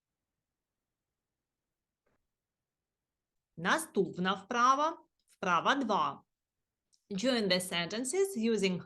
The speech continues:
who, which or whose. Поєднайте речення, вживаючи who, which або whose. Виконуємо.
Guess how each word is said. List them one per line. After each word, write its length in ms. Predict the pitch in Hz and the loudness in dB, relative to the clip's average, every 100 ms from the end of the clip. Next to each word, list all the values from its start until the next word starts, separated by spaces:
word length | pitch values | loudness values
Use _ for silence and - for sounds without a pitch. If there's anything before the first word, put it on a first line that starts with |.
| - | -10
who, 280 | 277 277 359 - | -6 -4 -6 -10
which 600 | 226 196 208 262 - - - | -10 -2 0 0 -4 -8 -2
or 300 | 196 190 190 - - 269 | 0 0 -4 -12 -12 -6
whose. 420 | 202 151 143 160 - - _ | -4 -4 -10 -12 -16 -20 _
Поєднайте 560 | 240 254 202 185 165 165 | 2 2 2 0 -2 -2
речення, 460 | 151 147 254 339 427 403 - - _ _ 190 | -4 -4 -6 -4 -4 -8 -20 -20 _ _ -4
вживаючи 800 | 190 233 202 170 160 - - - _ _ | 0 2 2 0 -4 -10 -12 -18 _ _
who, 460 | - 392 466 - - - | 0 4 4 0 -14 -10
which 600 | 202 240 320 - - - _ _ - | -2 0 0 -4 -8 -10 _ _ -6
або 540 | 175 190 208 214 - _ _ | -2 0 0 -2 -14 _ _
whose. 540 | - 202 165 143 143 - _ _ _ | -6 -2 -2 -4 -12 -18 _ _ _
Виконуємо. 760 | 254 311 190 165 147 147 147 - | -6 -4 -2 -2 -4 -10 -12 -16